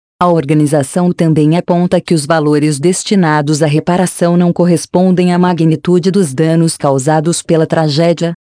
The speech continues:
que deixou profundas marcas sociais, econômicas e ambientais na região.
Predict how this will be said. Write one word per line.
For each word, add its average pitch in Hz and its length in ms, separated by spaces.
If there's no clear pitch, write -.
que 160 100
deixou 156 460
profundas 185 680
marcas 165 460
sociais, 147 720
econômicas 175 800
e 175 60
ambientais 170 800
na 165 100
região. 127 520